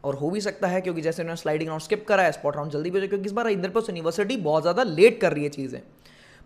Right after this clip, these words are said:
पच्चीस तारीख को आपका स्पॉट राउंड का नोटिस आ जाएगा, उसमें वो बच्चे भी जा सकते हैं जिन्होंने फ्रीज करा है, वो बच्चे भी जा सकते हैं जिन्होंने फ्लोट करा है।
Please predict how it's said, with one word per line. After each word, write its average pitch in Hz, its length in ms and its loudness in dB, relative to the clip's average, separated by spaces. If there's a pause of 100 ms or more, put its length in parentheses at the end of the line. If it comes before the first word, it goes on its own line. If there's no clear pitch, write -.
पच्चीस 302 320 4
तारीख 247 220 6
को 247 80 8
आपका 254 220 6
स्पॉट 220 280 4
राउंड 220 140 2
का 226 60 4
नोटिस 196 300 2
आ 196 100 8
जाएगा, 196 220 4
उसमें 233 280 4
वो 196 240 8
बच्चे 262 280 6
भी 254 120 2
जा 240 140 10
सकते 247 240 4
हैं 233 60 6
जिन्होंने 226 260 2
फ्रीज 214 280 -4
करा 233 200 4
है, 220 100 6
वो 214 160 8
बच्चे 220 240 2
भी 196 100 4
जा 190 100 6
सकते 190 220 0
हैं 180 60 0
जिन्होंने 185 260 -2
फ्लोट 165 320 -4
करा 117 140 -2
है। 101 300 -8